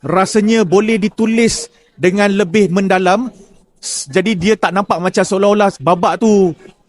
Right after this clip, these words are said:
sekadar di atas permukaan je, sekadar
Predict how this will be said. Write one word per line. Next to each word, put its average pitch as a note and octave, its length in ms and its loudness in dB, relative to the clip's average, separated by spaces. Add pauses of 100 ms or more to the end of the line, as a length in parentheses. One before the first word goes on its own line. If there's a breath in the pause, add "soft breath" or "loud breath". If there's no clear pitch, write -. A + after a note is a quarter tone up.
(300)
sekadar F#3+ 640 -2
di D3 80 -2
atas F#3 240 0
permukaan G3+ 560 0
je, C#3 80 0
sekadar F#3 560 0